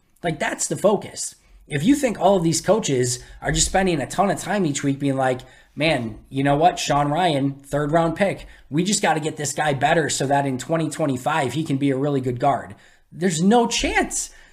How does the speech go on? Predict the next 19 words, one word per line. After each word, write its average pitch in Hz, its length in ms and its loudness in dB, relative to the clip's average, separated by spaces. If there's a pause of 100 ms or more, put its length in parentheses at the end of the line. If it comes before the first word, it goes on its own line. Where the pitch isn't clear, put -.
(100)
Like, 165 280 0
th-, 196 200 0
this 247 180 2
is, 196 160 -2
the 180 220 0
offensive 196 420 2
line 220 220 0
coach 165 260 2
is 156 100 -4
focused 185 380 2
on 160 160 2
getting 185 280 2
the 143 60 2
best 175 320 -2
five 175 280 0
guys 165 260 0
on 156 80 -2
the 143 80 -2
field 156 420 2